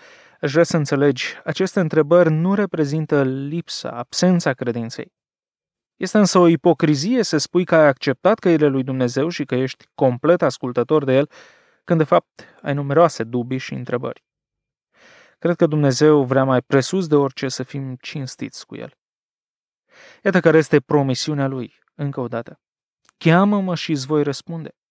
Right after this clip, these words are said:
și îți voi vesti lucruri mari, lucruri ascunse pe care nu le cunoști." Acum, Dumnezeu va întări legământul făcut cu David, legământ despre care citim în cea de-a doua carte a lui Samuel, capitolul șapte.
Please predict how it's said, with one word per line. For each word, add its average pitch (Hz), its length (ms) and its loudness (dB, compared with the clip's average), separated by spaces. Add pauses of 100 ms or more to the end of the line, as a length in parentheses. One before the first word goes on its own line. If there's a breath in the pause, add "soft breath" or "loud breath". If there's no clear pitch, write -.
(120)
și - 160 -4
îți 156 140 2
voi 160 160 6
vesti 147 340 2
lucruri 160 360 -2
mari, 165 300 -4
lucruri 190 340 2
ascunse 185 540 2
pe 160 120 0
care 156 220 0
nu 160 260 -2
le 226 120 -2
cunoști." 185 500 -8 (1600 loud breath)
Acum, 262 460 2 (100)
Dumnezeu 190 580 4
va 180 160 4
întări 156 440 4
legământul 117 580 -2
făcut 131 300 -8
cu - 120 -10
David, 120 440 0 (600 loud breath)
legământ 143 360 -2
despre 139 280 0
care 127 220 0
citim 143 400 -2
în 127 100 -2
cea 131 140 -4
de-a 120 140 0
doua 131 260 2
carte 135 320 0
a 117 40 2
lui 117 140 -4
Samuel, 123 500 -2
capitolul 123 500 -6
șapte. - 440 -6